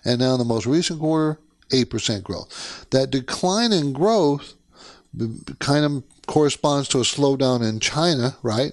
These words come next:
in their economy, but it made the stock kind of collapse from two hundred sixty dollars down to a hundred fourteen, which is, if you had to own it at two hundred sixty, you're in a very lot of pain, right? But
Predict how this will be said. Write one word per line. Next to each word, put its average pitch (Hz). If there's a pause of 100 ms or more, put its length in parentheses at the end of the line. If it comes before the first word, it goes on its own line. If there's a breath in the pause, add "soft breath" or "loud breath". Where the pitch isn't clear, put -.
in 123
their 110
economy, 117 (680 loud breath)
but 135
it 151
made 196
the 165
stock 196 (140)
kind 214
of 151
collapse 185
from 120
two 185
hundred 180
sixty 170
dollars 143 (400 loud breath)
down 147
to 143
a 123
hundred 143
fourteen, 147 (420)
which 127
is, 117
if 120
you 135
had 151
to 139
own 147
it 135
at 113
two 151
hundred 131
sixty, 165
you're 123
in 113
a 107
very 135
lot 117
of 110
pain, 123
right? 117 (720 loud breath)
But 170